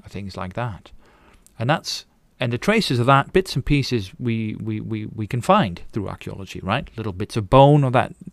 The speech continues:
of that deer, for example, or arrow points which were used to actually kill that animal, uh, or we find small remains of those houses.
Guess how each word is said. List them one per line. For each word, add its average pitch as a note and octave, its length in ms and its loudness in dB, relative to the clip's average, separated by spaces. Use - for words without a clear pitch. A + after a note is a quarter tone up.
of G#2+ 120 -2
that G#2+ 360 -4
deer, D3+ 260 8
for C#3 200 2
example, B2 580 4
or G2+ 360 0
arrow D3 240 4
points C3+ 440 2
which - 180 -8
were A2+ 60 0
used C#3+ 560 4
to - 80 -10
actually - 220 -8
kill D#3+ 260 0
that C#3 140 2
animal, A#2+ 540 0
uh, G#2 340 -6
or B2 100 0
we B2 100 4
find A#2 480 -2
small A#2 340 -2
remains G#2+ 480 2
of G#2+ 120 -2
those G#2+ 200 -2
houses. C#3+ 580 -6